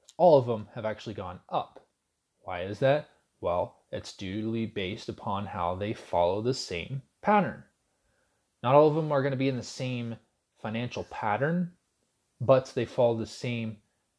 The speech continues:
economic pattern itself, because these are related back to the illus-, the illustrious council. So, that being said,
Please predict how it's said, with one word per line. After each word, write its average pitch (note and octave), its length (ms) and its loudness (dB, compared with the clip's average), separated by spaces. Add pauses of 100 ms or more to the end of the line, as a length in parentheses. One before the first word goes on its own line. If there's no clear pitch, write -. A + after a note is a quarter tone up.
(120)
economic G#2 720 -4
pattern F#2+ 560 -4 (160)
itself, - 880 -8 (640)
because F#2 540 -4 (140)
these F#2+ 200 -6
are G#2 120 0
related A2+ 480 0
back F2 260 -2
to A#2 120 -6
the G#2+ 100 -2
illus-, F#2+ 440 -2
the A2+ 80 0
illustrious F#2 480 -2
council. - 540 4 (1300)
So, - 360 6 (540)
that D#3 200 4
being D#3+ 220 2
said, B2+ 640 4